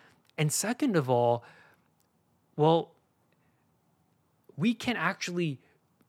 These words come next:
work with our anxiety response to lessen this, right? The reason why we are experiencing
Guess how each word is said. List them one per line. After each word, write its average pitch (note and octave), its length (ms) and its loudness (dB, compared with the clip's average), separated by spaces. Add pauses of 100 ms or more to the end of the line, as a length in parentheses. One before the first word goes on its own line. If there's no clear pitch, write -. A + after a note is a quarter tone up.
(460)
work F3 440 0
with D#3+ 420 0
our D3 160 2
anxiety D3 440 -2
response B2+ 520 -6 (220)
to - 140 -8
lessen C#3 560 -2
this, - 380 -12 (520)
right? B2+ 220 -8 (720)
The D3+ 200 -2
reason F#3 600 -4
why C#3 580 2 (300)
we D3+ 160 -2
are C3 420 2
experiencing C3 880 -2